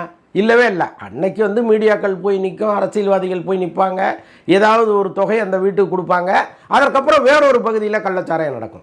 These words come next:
இப்ப கள்ளக்குறிச்சி மாவட்டத்துல கருணாபுரம் கிராமத்துல போய் மீடியாக்கள் பேட்டி எடுக்கும்போது அங்க இருக்கிற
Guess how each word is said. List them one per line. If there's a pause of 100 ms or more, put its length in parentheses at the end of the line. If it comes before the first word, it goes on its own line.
(120)
இப்ப
கள்ளக்குறிச்சி
மாவட்டத்துல
கருணாபுரம்
கிராமத்துல
போய்
மீடியாக்கள்
பேட்டி
எடுக்கும்போது
அங்க
இருக்கிற